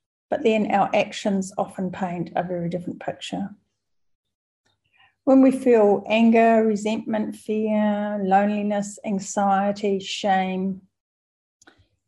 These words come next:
eating reduces the intensity of those emotions, and we feel better in the moment until the guilt and the negative self-talk kicks in again.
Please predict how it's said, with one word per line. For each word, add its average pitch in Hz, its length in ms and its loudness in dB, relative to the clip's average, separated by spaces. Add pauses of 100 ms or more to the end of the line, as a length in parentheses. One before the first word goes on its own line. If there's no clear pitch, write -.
eating 240 460 2
reduces 196 960 -2
the 185 260 -6
intensity 190 840 -8
of 180 160 -8
those 175 240 -4
emotions, 175 920 -6 (1200)
and 196 160 -2
we 190 120 0
feel 202 300 4
better 190 260 4 (100)
in 190 120 -2
the 185 40 -2
moment 175 500 -2
until 175 240 -4
the 175 140 -6
guilt 165 420 -2 (580)
and 185 140 -8
the 180 60 -8
negative 175 400 -2
self-talk 165 580 -4
kicks - 360 -12
in 175 100 -6
again. 170 420 -6